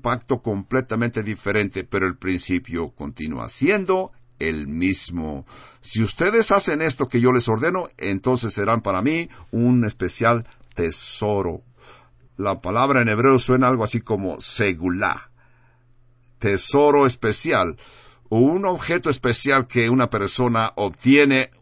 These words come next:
algo de mucho valor. En el Nuevo Testamento se elimina la condición, por lo que Jesús hizo para ti y para mí,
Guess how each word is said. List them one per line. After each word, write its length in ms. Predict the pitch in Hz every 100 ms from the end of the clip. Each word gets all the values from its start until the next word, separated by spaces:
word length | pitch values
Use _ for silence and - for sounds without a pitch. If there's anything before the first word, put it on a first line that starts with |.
| _ -
algo 300 | 143 180 165
de 100 | 120
mucho 280 | 117 139 -
valor. 460 | 87 87 101 - - _ _ _ _ _ _ _ _ _ _ - - - - - - - _ _ - - -
En 160 | 151
el 80 | 160
Nuevo 200 | 226 262
Testamento 840 | 233 - 131 147 131 110 98 101 - - - - _ _ - _ _ _ _ -
se 640 | - 123 120 120 117 117 - -
elimina 720 | 123 113 123 180 185 180 - -
la 320 | 117 92 90
condición, 840 | 110 104 98 98 95 - 127 107 92
por 240 | - 117
lo 100 | 113
que 140 | - 117
Jesús 400 | 113 208 226 226
hizo 320 | 220 175 131
para 260 | 131 117
ti 240 | - 139 113
y 60 |
para 260 | - 87 92
mí, 340 | 131 98 76